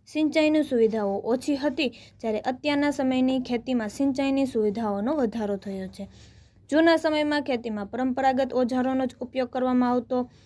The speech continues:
જ્યારે આધુનિક સમયની ખેતીમાં આધુનિક સાધનોનો ઉપયોગ કરવામાં આવે છે. બિયારણો, ખાતર વગેરે પરંપરાગત વપરાતા હતા, જ્યારે બિયારણો અને ખાતરોમાં નવા સંશોધનો થયા છે, તે વપરાય છે.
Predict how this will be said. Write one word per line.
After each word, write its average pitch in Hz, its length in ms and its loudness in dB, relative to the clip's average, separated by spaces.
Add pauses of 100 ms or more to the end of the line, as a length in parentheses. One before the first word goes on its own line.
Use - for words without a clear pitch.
(160)
જ્યારે 214 180 -2
આધુનિક 285 460 2
સમયની 240 500 0
ખેતીમાં 254 600 -4
આધુનિક 277 380 0
સાધનોનો 226 580 -2
ઉપયોગ 220 400 -4
કરવામાં 220 540 0
આવે 208 240 0
છે. 202 220 -10 (1120)
બિયારણો, 277 560 4
ખાતર 240 520 -4
વગેરે 262 320 0
પરંપરાગત 285 760 0
વપરાતા 254 560 0
હતા, 262 320 0
જ્યારે 214 260 -2
બિયારણો 262 540 0
અને 226 180 -2
ખાતરોમાં 214 640 -2 (380)
નવા 285 300 6
સંશોધનો 220 800 -2
થયા 254 380 0
છે, 208 220 -4
તે 208 180 -6
વપરાય 208 440 -4 (160)
છે. 220 140 -4